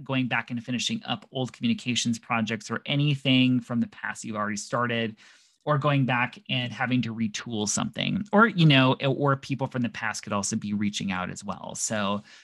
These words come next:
but I would say really kinda watch that technology stuff.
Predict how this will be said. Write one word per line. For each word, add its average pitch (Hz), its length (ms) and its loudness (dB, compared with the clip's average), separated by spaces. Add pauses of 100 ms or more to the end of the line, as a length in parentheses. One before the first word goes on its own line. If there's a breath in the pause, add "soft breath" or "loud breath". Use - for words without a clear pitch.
but 165 80 2
I 175 60 6
would 180 100 2
say 185 100 2
really 160 220 4
kinda 139 200 0
watch 113 360 -2
that 107 180 -8
technology 104 600 -4
stuff. 131 440 0